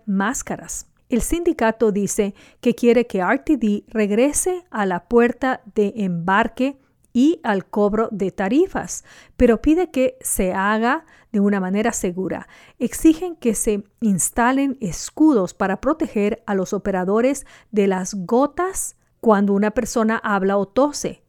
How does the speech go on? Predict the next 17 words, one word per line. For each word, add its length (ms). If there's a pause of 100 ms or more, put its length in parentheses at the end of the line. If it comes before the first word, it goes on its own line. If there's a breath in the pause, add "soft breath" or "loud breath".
(180)
además 580
de 120
proporcionar 880
a 80
los 180
conductores 880
equipos 560
de 80
protección 580
personal 640
como 280
desinfectantes 1120
y 140
guantes 720 (160 soft breath)
y 140
máscaras 560
faciales. 640